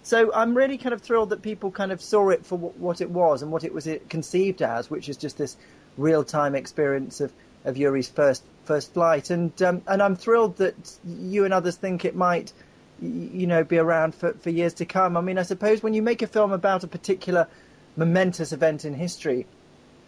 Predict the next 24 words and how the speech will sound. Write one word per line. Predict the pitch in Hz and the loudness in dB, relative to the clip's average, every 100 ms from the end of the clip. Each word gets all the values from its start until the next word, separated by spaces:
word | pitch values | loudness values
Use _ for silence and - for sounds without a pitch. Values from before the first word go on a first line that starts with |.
| - 139 | -14 0
then | 185 196 196 190 | 2 2 -2 -2
anniversaries | 214 214 220 - 220 185 | 0 2 2 0 -4 -4
do | 220 240 | -2 2
always | 202 180 160 - | 2 4 2 -2
tick | - 175 | -4 -2
around, | 165 170 170 165 139 | 2 2 4 2 2
and, | 147 156 147 - - | -4 -6 -8 -12 -8
and, | 165 165 - - | -6 -6 -8 -4
and | 170 170 | -2 0
so | - 185 | 4 4
hopefully | 208 214 202 185 | 4 2 2 2
this | 165 | 2
film | - 185 170 | 0 0 2
will | 175 | 0
be | 170 175 | 0 0
used | 170 165 - | 2 2 0
for, | - 156 - | 0 0 -2
for | - | -4
many | 160 175 | 0 2
years | 175 160 | 2 0
to | - | -2
come | - 156 147 | -2 -2 0
to | 147 | -2
remember | 151 165 170 147 | 0 2 2 0